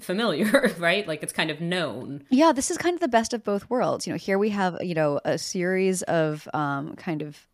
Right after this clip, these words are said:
Speaker 2: it sounds like, I won't say roman à clef or, like, thinly veiled autobiographical novels, but certainly, like, novels that take place in a certain sphere that is very familiar to people in these literary communities.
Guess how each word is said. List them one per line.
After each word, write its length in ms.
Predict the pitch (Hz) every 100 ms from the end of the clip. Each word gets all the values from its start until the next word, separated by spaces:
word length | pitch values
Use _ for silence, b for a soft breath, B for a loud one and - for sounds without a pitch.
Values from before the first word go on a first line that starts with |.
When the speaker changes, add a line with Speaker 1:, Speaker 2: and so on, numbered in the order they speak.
| _ _ -
Speaker 2:
it 100 | -
sounds 460 | - 180 185 -
like, 400 | 175 156 143 - B B B B B
I 40 |
won't 180 | 320 285
say 280 | - 214 185
roman 640 | 170 180 175 170 160 156 156
à 100 | -
clef 340 | 165 151 156
or, 100 | 156
like, 220 | 147 160
thinly 420 | - 175 165 156 151
veiled 480 | 151 147 151 147
autobiographical 880 | 156 156 156 143 143 143 143 - 156
novels, 320 | 156 151 151 170
but 240 | 190 -
certainly, 420 | - 240 220 196
like, 240 | 165 151 -
novels 500 | 175 156 151 151 151
that 120 | -
take 220 | 156 147
place 320 | - 151 147
in 100 | 143
a 40 | 156
certain 320 | - - 143
sphere 480 | - 320 302 277 247
that 280 | 175 160 -
is 280 | 151 143
very 180 | 143 139
familiar 600 | 143 - 226 233 214 196
to 160 | 185 151
people 320 | 151 - 151
in 320 | 143 135 139 - -
these 340 | - 151 147
literary 920 | 147 151 147 147 143 143 139 139 - -
communities. 580 | 214 226 220 190 175